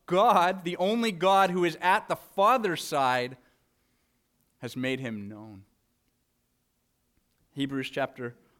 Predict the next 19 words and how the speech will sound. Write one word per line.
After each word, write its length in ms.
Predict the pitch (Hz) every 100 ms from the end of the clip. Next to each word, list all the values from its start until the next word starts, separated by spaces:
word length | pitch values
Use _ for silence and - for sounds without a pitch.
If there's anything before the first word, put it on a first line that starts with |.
| -
one, 360 | 139 135 131 131 _ _ _ _
uh, 60 | - _
verse 260 | 139 135
three 360 | - 139 139 143
begins 340 | 135 135 131
like 220 | 135 131 131
this, 280 | 151 147
"He 160 | - 160
is 160 | 156 151
the 120 | 147
radiance 920 | 131 143 156 160 139 135 - - - - _ _ _ _
of 180 | 123 127
the 80 | 147
glory 600 | - 135 143 156 160 160
of 180 | 127 120
God 540 | 143 131 113 113 131 _ _ _ _ _ _ _ _ _
and 180 | 139 147
the 180 | 147 143
exact 880 | 135 131 117 131 147 151 156 -